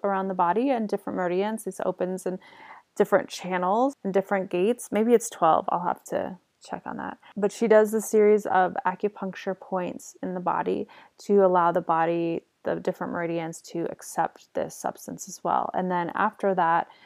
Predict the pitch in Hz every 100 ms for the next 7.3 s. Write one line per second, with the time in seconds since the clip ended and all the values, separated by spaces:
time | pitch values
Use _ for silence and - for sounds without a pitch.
0 | - _ 190 190 185 175 185 190 175 160
1 | 196 - 170 - 175 165 160 165 - -
2 | - - 202 190 185 180 175 - - -
3 | 165 160 - 180 170 170 - - - -
4 | - - 185 180 - - 170 175 180 180
5 | 170 170 170 180 165 - 175 185 202 190
6 | 185 190 - 175 - 175 - - 165 196
7 | 208 208